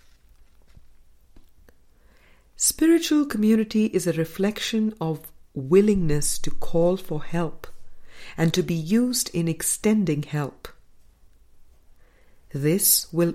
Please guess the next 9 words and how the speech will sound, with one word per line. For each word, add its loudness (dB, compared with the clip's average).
open 4
up -4
even 6
greater 2
willingness 0
to 2
hear 0
God's 0
voice. -4